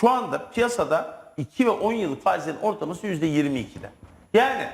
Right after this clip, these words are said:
gidip yüzde on beşten kredi alıp devlete, devletten borç alıp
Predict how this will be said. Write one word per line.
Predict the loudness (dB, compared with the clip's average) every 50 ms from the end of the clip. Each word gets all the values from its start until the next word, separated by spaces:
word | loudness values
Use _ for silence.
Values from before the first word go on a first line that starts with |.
| -12 -16 -16 -2
gidip | -2 0 0 2 0
yüzde | 0 -2 -2 0 0
on | 0 0 0 -2
beşten | -4 -2 -4 -6 -6 -4 -2
kredi | 0 0 0 2 2 2
alıp | 2 0 -2 -6 -12 -16 -18 -20 -20 _ _ _ 2
devlete, | 2 2 2 2 0 -2 0 0 0 -2 -2 -4 -8 0 0
devletten | 0 2 2 2 0 2 2 0 0 0 2
borç | 0 0 0 0 0
alıp | -2 -2 -2 -6